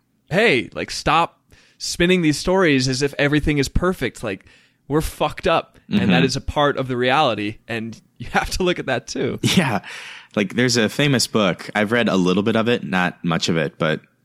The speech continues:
Speaker 2: it seems like it, it should be every, it should be a read for everyone who considers himself a thinker. And it's called The, The People's History of the United States.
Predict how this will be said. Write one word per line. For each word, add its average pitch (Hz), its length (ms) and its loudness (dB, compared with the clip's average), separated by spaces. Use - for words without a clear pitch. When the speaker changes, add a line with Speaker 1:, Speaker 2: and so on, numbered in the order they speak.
Speaker 2:
it 78 200 -2
seems 120 300 2
like 95 160 2
it, 87 120 -2
it 127 140 0
should 165 280 2
be 110 180 4
every, 101 320 2
it - 180 0
should 175 140 2
be 131 100 4
a 107 60 4
read 92 360 4
for - 140 -2
everyone 95 320 2
who 95 140 0
considers 92 420 0
himself 90 380 0
a 85 60 -2
thinker. 78 500 -2
And 98 100 0
it's 98 120 -2
called 92 340 0
The, 76 340 -2
The 92 120 -4
People's 110 360 0
History - 380 0
of 90 80 0
the 90 80 0
United 87 380 0
States. - 540 -2